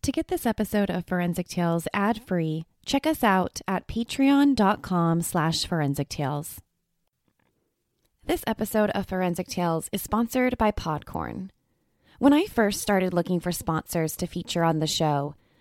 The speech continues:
it was really important to me that the brands I worked with were not only a good fit for me, but for my listeners. That's why I choose Podcorn to find sponsorships for Forensic Tales.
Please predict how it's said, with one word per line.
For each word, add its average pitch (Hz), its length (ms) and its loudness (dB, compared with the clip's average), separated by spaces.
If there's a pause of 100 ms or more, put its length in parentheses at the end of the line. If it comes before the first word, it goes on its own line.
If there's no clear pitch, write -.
it 277 100 0
was 359 140 2
really 226 400 2
important 185 520 0
to 175 120 0
me 160 460 0
that 196 180 4
the 220 80 2
brands 214 540 2
I 233 100 4
worked 170 300 0
with 165 340 0 (300)
were 220 60 4
not 294 120 8
only 427 240 4
a 247 60 6
good 202 240 4
fit 185 240 -2
for 170 160 -4
me, 175 480 4 (320)
but 190 100 2
for 185 220 4
my 175 100 4
listeners. - 720 -4 (800)
That's 220 260 0
why 339 160 6
I 208 180 4
choose 208 280 2
Podcorn 165 840 0
to 196 100 -4
find 214 380 2
sponsorships - 800 -2
for 170 240 2
Forensic 160 480 -2
Tales. - 560 -8